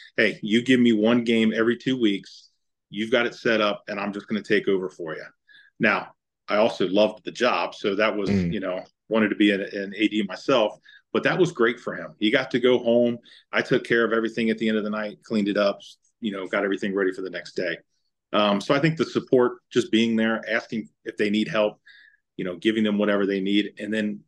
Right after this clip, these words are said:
Speaker 1: being willing to chip in a little bit is, um, is awesome. That you, I, I don't think people understand how lo-, how far that goes.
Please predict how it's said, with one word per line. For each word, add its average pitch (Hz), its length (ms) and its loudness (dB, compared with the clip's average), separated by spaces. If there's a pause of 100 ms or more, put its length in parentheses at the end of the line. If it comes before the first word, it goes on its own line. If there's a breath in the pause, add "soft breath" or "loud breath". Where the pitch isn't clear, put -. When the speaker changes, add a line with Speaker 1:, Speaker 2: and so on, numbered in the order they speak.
Speaker 1:
being 127 260 -2
willing 117 280 -2
to 92 60 -8
chip - 360 -8
in 104 160 -2
a 73 100 -10
little - 180 -16
bit 90 360 -10
is, 95 480 -8 (420)
um, 90 360 -8 (100)
is 110 120 -2
awesome. 104 460 -2
That 113 140 2
you, 110 360 0
I, 107 200 -4
I - 20 0
don't 120 160 0
think 131 160 -2
people 127 240 0
understand 110 380 -2
how 110 160 -2
lo-, 104 280 -2
how 117 140 -2 (100)
far 110 180 2
that 104 220 -6
goes. 110 440 -4